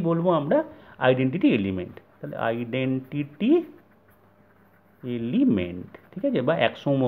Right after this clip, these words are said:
উপাদান, সেটা হচ্ছে ওয়ান। এবার দেখো হচ্ছে এই যে ওয়ান এক সম উপাদান, এই ছত্রিশটা যে, আহ, খোপ রয়েছে সেখানে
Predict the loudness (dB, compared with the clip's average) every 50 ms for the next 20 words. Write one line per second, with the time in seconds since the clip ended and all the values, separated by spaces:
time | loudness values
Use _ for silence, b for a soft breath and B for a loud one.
0 | 0 2 4 4 4 6 6 4 4 2 0 -4 -4 -2 2 2 2 4 4 2
1 | 2 0 -2 -6 -10 -12 B B B B B B B B B B B B B B
2 | B B B B B B B -14 -12 -4 0 2 6 8 8 8 8 8 6 8
3 | 8 6 6 6 6 4 2 2 2 0 0 2 2 4 6 6 6 8 8 8
4 | 8 8 8 6 6 4 4 4 6 6 8 8 6 6 6 4 0 0 -4 -8
5 | -20 -20 _ _ _ -20 -20 _ _ _ _ _ _ 0 0 0 0 2 2 2
6 | 2 2 -2 -2 -2 -2 -2 -2 4 6 6 6 6 6 4 6 6 6 6 6
7 | 6 6 4 2 4 6 6 6 8 6 4 4 4 2 -2 -2 0 0 2 2
8 | 2